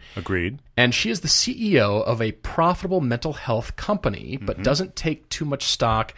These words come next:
Speaker 2: as Kyle says here, in excessive luxury cars like Maybach, Rolls, Bentley. She wants luxury, but not too much luxury.
Speaker 1: And she wants an S U V.
Speaker 2: And it has to be an S U V. So simple, luxurious, reliability,
Speaker 1: Mm-hmm.
Speaker 2: simplicity.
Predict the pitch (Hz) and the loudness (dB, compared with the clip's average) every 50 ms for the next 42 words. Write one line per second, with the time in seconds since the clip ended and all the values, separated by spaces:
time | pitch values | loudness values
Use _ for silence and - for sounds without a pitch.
0 | - - - - - - - 113 - - - - 120 117 110 110 - - 110 110 | -20 -20 -20 -20 -12 -6 -4 -2 -2 -2 0 2 4 4 4 4 4 2 2 2
1 | 104 - - - 110 110 110 - 104 104 104 104 - - - - 160 139 - - | 2 0 -2 -2 0 0 0 0 -2 -4 -4 -2 0 0 2 2 2 2 2 2
2 | 127 113 110 117 113 - - 120 107 - - - 107 95 98 98 98 - 107 98 | 0 0 0 -2 -2 -2 -2 -4 -4 -4 -6 -4 -2 -2 -2 -2 -2 -4 -6 -8
3 | - 107 104 98 92 92 95 95 98 95 92 90 - - 113 120 135 131 127 123 | -8 -6 -6 -4 -4 -2 -2 -2 -2 -2 -2 -4 -4 -2 2 4 4 6 6 4
4 | 123 120 117 - 120 113 - 113 113 110 107 104 - - - - - - - - | 2 0 0 2 0 0 2 0 0 0 0 -2 -4 -8 -16 -20 -20 -20 -20 -20
5 | - - - - - - - 170 165 160 147 - 127 123 139 147 151 - - - | -18 -18 -18 -12 -6 -2 0 2 2 2 2 0 0 2 4 4 4 2 0 0
6 | 160 135 135 127 139 139 147 - - - - - - 190 165 131 - - - 104 | 2 2 2 0 0 -2 -4 -4 -6 -6 -4 -2 0 2 2 2 2 0 -4 -8
7 | 92 - - - 80 - - - _ - 107 101 92 - - 107 104 110 95 - | -8 -8 -8 -8 -8 -10 -12 -16 _ -4 -4 -4 -2 -2 -4 -2 -2 -2 -2 -2
8 | 98 87 80 - - 82 76 92 85 73 - - - - - _ - - - - | -2 -4 -4 -4 -6 -6 -4 -2 -4 -4 -4 -10 -20 -20 -20 _ -20 -10 -2 2
9 | 127 139 143 147 151 147 127 120 110 - - 113 113 107 98 101 - - 107 101 | 6 6 6 6 6 4 2 2 0 0 0 0 0 0 0 0 -2 -2 -2 0
10 | 127 127 104 90 - - - - 92 92 - - - 151 139 - 139 135 131 127 | 0 0 0 0 -4 -8 -8 -6 -6 -4 -2 0 2 2 2 4 4 4 4 4
11 | 117 101 104 117 120 135 139 135 131 127 131 127 127 - 92 92 98 98 92 90 | 2 -2 -4 -2 0 2 4 6 6 6 6 4 2 0 -6 -6 -6 -4 -2 0
12 | 143 151 147 143 143 139 135 131 131 - - 107 92 - - - 151 139 - 143 | 2 4 6 6 6 6 6 4 2 2 -2 -6 -6 -8 -4 -2 0 0 2 2
13 | 123 123 123 123 120 | 2 2 2 0 -2